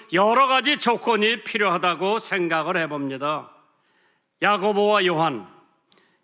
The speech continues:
예수님을 따라가기 위해서 부모와 배를 다 버렸습니다. 우리가 예수님을 따라가기 위해서 우리도 버려야 할 여러 가지가 있는 줄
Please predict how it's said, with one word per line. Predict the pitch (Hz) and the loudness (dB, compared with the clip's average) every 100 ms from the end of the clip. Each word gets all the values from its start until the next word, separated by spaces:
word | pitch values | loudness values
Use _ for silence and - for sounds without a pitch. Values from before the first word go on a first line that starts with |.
| _ | _
예수님을 | 208 214 208 220 214 214 | 0 2 2 2 2 2
따라가기 | 220 202 202 202 190 | 2 2 2 0 0
위해서 | 196 190 185 185 214 - - - | 2 2 2 0 -2 -4 -12 -4
부모와 | 247 240 226 226 208 160 - - - | 0 2 4 4 2 -2 -14 -20 -6
배를 | 180 180 185 185 | -2 2 2 0
다 | 143 156 180 | 0 2 2
버렸습니다. | 208 185 185 160 175 156 139 151 156 113 - _ _ _ - - - | 2 0 0 0 -2 -2 -2 -2 -2 -6 -18 _ _ _ -20 -20 -4
우리가 | 214 247 277 | 0 2 2
예수님을 | 254 262 - 262 247 247 | 2 0 0 0 2 2
따라가기 | 277 240 214 220 202 214 | 2 2 2 0 0 2
위해서 | 202 185 226 247 202 - - | 2 2 2 2 0 -10 -2
우리도 | 226 277 220 233 165 | 2 2 2 0 0
버려야 | 175 196 196 175 | 0 2 2 2
할 | 185 196 202 | 2 0 0
여러 | 160 160 | 2 2
가지가 | 156 147 151 185 185 | 0 -2 0 0 2
있는 | 190 220 233 220 208 | 0 2 2 2 2
줄 | 254 | 0